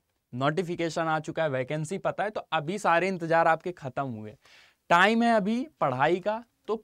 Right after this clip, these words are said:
पढ़ाई के लिए ज़रूरी चीज़ क्या है कि यार एक स्ट्रैटेजी पता हो, एक प्लानिंग पता हो, जिसके बेसिस पे हम अपनी तैयारी कर पाएँ। और जब एक प्लान होता है तो चीज़ें आसान होती हैं, मतलब हमें क्या करना है अगर ये मुझे पता हो तो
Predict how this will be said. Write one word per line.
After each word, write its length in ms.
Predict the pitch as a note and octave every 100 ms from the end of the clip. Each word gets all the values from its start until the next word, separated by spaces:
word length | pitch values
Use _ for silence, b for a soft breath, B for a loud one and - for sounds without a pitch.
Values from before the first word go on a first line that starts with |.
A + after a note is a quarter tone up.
| -
पढ़ाई 360 | F#3 E3+ F#3 A#3
के 120 | B3
लिए 340 | A#3 A#3+ B3+ A3+
ज़रूरी 480 | D3+ E3+ F#3+ G#3 A3+
चीज़ 260 | A3+ A3
क्या 140 | A3+ A3+
है 140 | A3
कि 180 | G#3+ F#3+
यार 160 | G3+ G3+
एक 180 | G#3 _ -
स्ट्रैटेजी 580 | D#3 - E3 E3 E3 G3
पता 220 | F3 - E3+
हो, 200 | E3+ E3+
एक 220 | F3+ -
प्लानिंग 400 | D3 D3+ F3 F#3
पता 200 | D3+ C#3+
हो, 220 | D3 D#3+ D#3
जिसके 340 | D3 - F3
बेसिस 380 | D#3 D#3 E3+ D#3+
पे 120 | E3
हम 180 | D3 D3+
अपनी 220 | C3+ D3+
तैयारी 440 | D3+ C#3 B2+ C3 D3+
कर 140 | C3+
पाएँ। 260 | C3+ D3+ B3 b b b b b
और 320 | - D#3+ F3 D3+
जब 180 | F#3+ A3
एक 180 | B3+ B3+
प्लान 340 | G#3+ G3+ A#3+
होता 300 | G#3 F#3 G#3
है 160 | G#3 G#3
तो 480 | - A3 A3+ A3+ - _
चीज़ें 240 | F#3+ F3+ G#3
आसान 440 | E3+ F3 F3 F3
होती 260 | C3 A2+ B2+
हैं, 80 |
मतलब 340 | B2+ C3+ D#3 D3+
हमें 440 | D3 D#3+ D#3+ D#3 -
क्या 160 | E3 D#3
करना 400 | D3+ C#3 C#3+ D#3
है 160 | C#3+ D3
अगर 220 | D3 D3
ये 120 | D3
मुझे 240 | D3+ C#3+ D#3
पता 280 | C3 B2 D#3+
हो 180 | C3 D3 - _
तो 100 | E3+